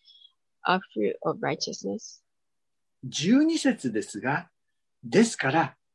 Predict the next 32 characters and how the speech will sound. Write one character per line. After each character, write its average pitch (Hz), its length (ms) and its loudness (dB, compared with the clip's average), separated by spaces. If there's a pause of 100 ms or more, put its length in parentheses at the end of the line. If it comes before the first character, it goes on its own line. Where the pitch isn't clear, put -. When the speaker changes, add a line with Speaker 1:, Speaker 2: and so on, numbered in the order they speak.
(560)
Speaker 2:
弱 165 360 6
っ 226 180 -4
た 185 140 4
手 180 140 4
と 151 420 2
衰 151 400 4
え 147 60 4
た 147 140 -2
膝 131 320 0
と 113 220 -2
を 101 60 -2
ま 107 160 -4
っ - 40 -8
す - 260 -6
ぐ 240 120 0
に 196 100 2
し 180 180 -2
な 170 120 -2
さ 143 200 -4
い 107 100 -6
と 190 380 -2 (320)
チ - 120 -4
ャ 113 60 2
レ 104 100 -2
ン 90 80 -12
ジ 90 100 -20
し - 100 -12
て 101 100 -12
い 90 100 -14
ま 87 160 -20
す。 - 240 -20 (540)
Speaker 1:
So, 240 340 -2